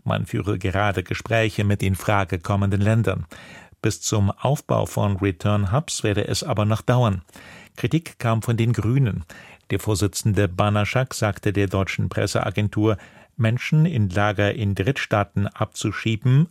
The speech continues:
habe mit wirksamer rechtsstaatlicher Migrationspolitik nichts zu tun.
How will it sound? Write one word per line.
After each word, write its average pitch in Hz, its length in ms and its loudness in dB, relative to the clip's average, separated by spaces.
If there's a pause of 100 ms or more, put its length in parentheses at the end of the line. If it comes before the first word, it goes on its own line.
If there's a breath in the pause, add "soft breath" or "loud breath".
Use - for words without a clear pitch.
(100)
habe 101 460 4
mit 98 320 0
wirksamer 104 680 2 (120)
rechtsstaatlicher 104 920 -2
Migrationspolitik 110 1160 0
nichts 95 360 -2
zu 123 100 0
tun. 101 320 0